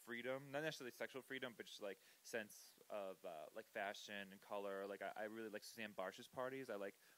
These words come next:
her party, Van Dam, on Sunday. Um, I throw a party, Boy Box, on Tuesdays I'm really happy with.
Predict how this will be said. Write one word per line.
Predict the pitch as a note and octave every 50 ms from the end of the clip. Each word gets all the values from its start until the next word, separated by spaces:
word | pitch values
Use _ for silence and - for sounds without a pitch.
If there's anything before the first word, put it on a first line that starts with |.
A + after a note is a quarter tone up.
| - -
her | A#2 A2
party, | - - G#2 G2 G2 G#2 F#2+
Van | G2 G2 G2 G2
Dam, | F#2+ G2 G2 G2+ G2 F#2
on | F#2+ G2
Sunday. | - - G#2+ G#2+ A2+ A#2 A#2 B2 B2+ B2+ C3 B2+ -
Um, | - G2+ F#2+ F#2 F#2 F#2 F2+ F2
I | G2+ A2
throw | - A#2 G#2+
a |
party, | - - G#2+ G#2 G#2 G2+ -
Boy | G#2 G#2+ G#2+
Box, | G2+ G2+ - -
on | G#2+ G2+
Tuesdays | G2 - A2 A2+ G#2+ - A#2 A2+ A2 -
I'm | A2 A2+
really | A2+ A2+ A2+
happy | A#2+ A#2 A#2 - A#2
with. | A#2 A#2 A#2+ B2